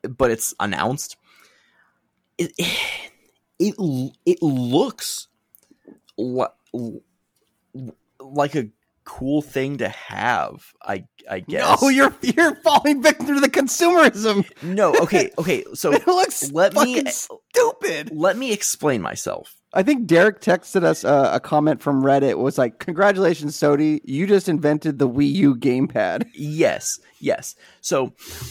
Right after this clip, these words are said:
Speaker 1: I have used the remote play function for my PlayStation on my phone with my GameSir thing, like,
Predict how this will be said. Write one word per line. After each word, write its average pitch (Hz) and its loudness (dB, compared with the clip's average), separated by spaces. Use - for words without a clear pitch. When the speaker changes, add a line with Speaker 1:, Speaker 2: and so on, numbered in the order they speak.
Speaker 1:
I 135 0
have 233 -4
used 123 -2
the 110 -2
remote 107 -2
play 110 0
function 85 -8
for - -6
my 107 0
PlayStation 80 -4
on 120 0
my 107 -2
phone 143 -2
with 104 -6
my 101 -2
GameSir 123 -2
thing, 110 -4
like, 92 -4